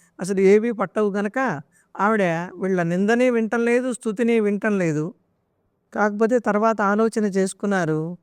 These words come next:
"అయ్యో మనం ఎంత పొరపాటు చేశాము, అమ్మ ఉండబట్టి కదా అసలు మనం స్వామి దర్శనం చేయగలుగుతున్నాము." అప్పుడప్పుడు స్వామివారికి కొంచెం కోపం వస్తూ ఉంటుంది.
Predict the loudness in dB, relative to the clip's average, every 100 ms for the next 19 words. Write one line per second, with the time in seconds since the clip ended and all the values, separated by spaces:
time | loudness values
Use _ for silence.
0 | _ _ _ 2 4 4 2 0 0 -2
1 | -2 -4 -2 -2 0 -2 -2 -2 -2 0
2 | -2 -4 -10 _ _ _ _ -4 0 4
3 | 4 4 4 2 0 0 0 0 -2 -2
4 | -2 -2 -4 -4 -2 0 0 0 -2 -2
5 | -2 -2 -2 -2 -4 -4 -4 -4 -4 -6
6 | -8 -14 _ _ _ _ -4 0 2 2
7 | 2 -2 0 2 2 2 2 0 0 -2
8 | 0 0 0 -2 -4 -2 -4 -2 -4 -8